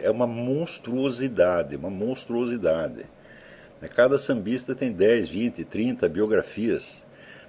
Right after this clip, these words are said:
né, diferentes. Agora, se você procura a biografia do Mário Ferreira dos Santos, não existe, tá certo? Então, é, este culto folclorístico levado às suas últimas consequências,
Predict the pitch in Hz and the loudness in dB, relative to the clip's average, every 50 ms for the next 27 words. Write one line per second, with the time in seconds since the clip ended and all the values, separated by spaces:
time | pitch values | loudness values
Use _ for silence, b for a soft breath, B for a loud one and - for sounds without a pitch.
0 | B - - 69 82 - - - B B B B B B B - - - 92 101 | B -16 -10 -8 -6 -8 -8 -10 B B B B B B B -20 -12 -10 -10 -2
1 | - - 107 90 92 85 - - - 60 64 67 - 101 98 87 98 - 123 123 | 0 2 2 2 0 -2 -4 -8 -8 -6 -6 -6 -6 -6 -8 -8 -6 -4 -4 -4
2 | - - 101 95 95 90 87 95 92 95 90 - - - 82 80 78 87 87 87 | -4 -2 0 0 0 2 2 2 2 2 0 0 -2 -2 -2 -2 -2 -2 -6 -6
3 | - - 80 92 90 87 - 101 92 92 98 101 90 - - 190 107 220 - - | -6 -4 -2 -2 -2 0 0 0 0 0 -2 -2 -4 -2 0 2 2 2 0 -4
4 | 131 131 135 135 120 107 104 101 95 - - - - - - - - - - - | -4 -2 -2 -2 -2 -2 -2 -4 -4 -6 -8 -14 -18 -18 -18 -20 -20 -20 -14 -12
5 | 52 52 - 73 71 71 - - - B B B B B B B B B B - | -10 -10 -8 -10 -10 -10 -12 -16 -20 B B B B B B B B B B -12
6 | 117 113 - 107 117 139 135 - - - - - - - - - - - - - | -12 4 6 6 6 6 4 -2 -10 -20 -20 -20 -20 -20 -20 -20 -20 -20 -20 -20
7 | - - - - - 95 98 95 85 - - 101 101 - - 127 - - - - | -20 -20 -20 -14 -10 -8 -4 -4 -4 -2 0 -2 -2 -2 -4 -8 -10 -10 -14 -20
8 | - - - - - - 131 139 123 - - 98 90 78 62 57 55 - - - | -20 -20 -14 -10 -4 -2 0 -2 -2 -4 -4 -4 -4 -4 -4 -6 -10 -12 -14 -14
9 | - - - 117 120 117 - 107 98 92 95 113 120 117 - - 95 - - 78 | -16 0 2 4 4 4 4 2 2 4 4 2 0 0 -2 -6 -10 -8 -6 -8
10 | 73 67 - - 85 90 85 80 98 104 104 95 90 - - 98 92 78 78 107 | -8 -6 -6 -4 -2 -2 0 2 4 4 4 4 0 0 0 -2 -2 0 -2 -6
11 | 107 - - 90 78 - - 92 85 - - 73 - - - 113 131 117 - - | -6 -6 -8 -8 -8 -8 -8 -8 -8 -6 -8 -8 -8 -6 -2 -2 -2 -2 -4 -8
12 | - - - - | -14 -16 -18 -20